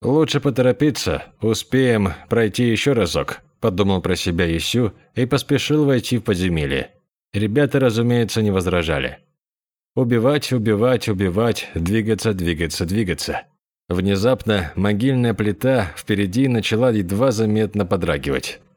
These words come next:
Седьмое поле с друзьями, ничего не замечая, продолжали идти вперед. «Все назад!» поспешил крикнуть Исю. Не раздумывая ни секунды, парни осторожно попятились.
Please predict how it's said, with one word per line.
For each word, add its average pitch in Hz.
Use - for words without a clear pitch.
Седьмое 92
поле 107
с 76
друзьями, 107
ничего 117
не 90
замечая, 90
продолжали 104
идти 85
вперед. 76
«Все -
назад!» 131
поспешил 98
крикнуть 90
Исю. 82
Не 107
раздумывая 123
ни 110
секунды, 123
парни 127
осторожно 101
попятились. 82